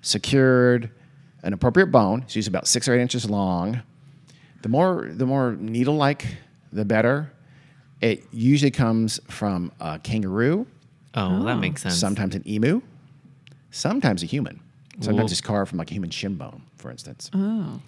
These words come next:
Speaker 1: Sometimes the, also they use wood, which seems like cheating,
Speaker 3: <laughs>
Speaker 1: but occasionally they do. So again, the, the straighter and the more needle-like it is, the better. The more fit it is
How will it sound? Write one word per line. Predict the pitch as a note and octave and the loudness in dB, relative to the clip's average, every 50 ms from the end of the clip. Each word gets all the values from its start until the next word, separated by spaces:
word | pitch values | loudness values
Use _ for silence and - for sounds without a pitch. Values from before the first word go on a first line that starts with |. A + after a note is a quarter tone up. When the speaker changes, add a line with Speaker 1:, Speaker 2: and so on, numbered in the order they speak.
| - - - - - _ - | -20 -20 -20 -20 -20 _ -6
Speaker 1:
Sometimes | - - F#3 G#3+ G#3+ G3+ G3+ E3+ | -2 -2 0 2 2 2 2 0
the, | C#3 - - | 0 -2 -2
also | E2 D#2+ A#2 B2 C3 C3+ B2+ B2 - C3+ C3 B2+ B2+ B2+ | 0 2 4 4 4 4 4 4 4 4 4 4 4 2
they | B2 - G#2 | 2 0 0
use | G#2 G#2 A2 A2+ - | 2 2 0 -2 -2
wood, | - G2+ E2 G#2+ D3 F3+ E3+ - - _ _ - | -2 0 0 2 2 0 -2 -4 -8 _ _ -12
which | - - - | -10 -10 -8
seems | - - - - - E4+ G#3 | -10 -10 -8 -8 -8 -6 -8
like | - - - | -8 -10 -10
cheating, | - - - C#2 B1+ - F2+ A#2 A#2+ - - - - - - - | -12 -10 -10 -10 -8 -8 -8 -10 -10 -12 -18 -10 -6 -6 -6 -4
Speaker 3:
<laughs> | - - - - - - - - | -4 -6 -6 -6 -8 -10 -10 -8
Speaker 1:
but | - E2 | -8 -8
occasionally | E2+ E2+ - - F#2 F2 - - - D2+ D#2 D2+ | -8 -8 -6 -6 -6 -4 -2 -2 -2 -2 -4 -6
they | C2+ D#2+ | -6 -6
do. | D2 C#2+ C#2+ D2 F2 F#2+ - - - - - - - - - - - - | -4 -4 -4 -4 -4 -4 -6 -8 -12 -20 -20 -20 -20 -20 -20 -20 -6 0
So | - C#3 C3 B2 | 4 6 6 8
again, | B2+ C3+ A#2+ | 6 4 2
the, | G2 G2+ | 2 -2
the | F2+ - - G2 | -4 -6 -6 -4
straighter | - - - - D3 C#3+ D3+ D3+ D3+ D3 D3+ | -4 -2 0 2 2 4 4 4 4 4 4
and | - - A2+ A2 | 2 2 2 2
the | A2 | 2
more | G#2+ G#2+ G#2 | 2 0 0
needle-like | F#2+ F#2+ F#2+ G#2 A2+ B2 B2+ C#3+ D3 C#3 C3+ C#3+ D3+ D3+ - - - | -2 -4 -2 0 2 2 2 2 2 2 2 2 0 -2 -4 -4 -2
it | G#2 A2 - | -2 0 0
is, | - A2 A2+ A#2 B2 B2+ B2+ B2+ - - - - - - | 2 2 2 2 2 0 -4 -6 -8 -10 -12 -18 -14 -8
the | - F2+ | -8 -6
better. | E2 D2+ F2 D#2+ - - C#2 | -4 -2 -2 -4 -4 -4 -8
The | - F2 | -10 -8
more | F#2 F#2 F2+ | -8 -8 -8
fit | E2 - - - G#2 F2 - | -10 -10 -6 -4 -4 -4 -4
it | D2 | -6
is | E2 B1+ - E2 E2+ D#2+ D3+ D3+ D#3+ - | -10 -8 -6 -6 -6 -6 -8 -8 -10 -12